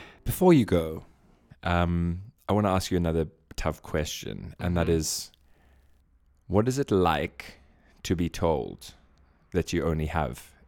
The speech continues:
Speaker 1: X amount of years to live?
Speaker 2: All right. So, so before I think I, I started getting weaker, which I think was a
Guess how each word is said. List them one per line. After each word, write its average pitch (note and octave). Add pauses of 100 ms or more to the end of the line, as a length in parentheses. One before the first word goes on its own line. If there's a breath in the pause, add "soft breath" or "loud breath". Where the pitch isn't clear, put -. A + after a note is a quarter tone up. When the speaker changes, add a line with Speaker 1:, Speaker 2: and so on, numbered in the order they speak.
(120)
Speaker 1:
X -
amount D2
of D2+
years A1+
to -
live? - (260)
Speaker 2:
All C3+
right. G#2
So, D3
so -
before E3+
I A#2+
think A#2+
I, G#2+
I G#2+
started G#2+ (160)
getting G2+
weaker, C2 (100)
which -
I G#2
think G2
was F#2+
a G2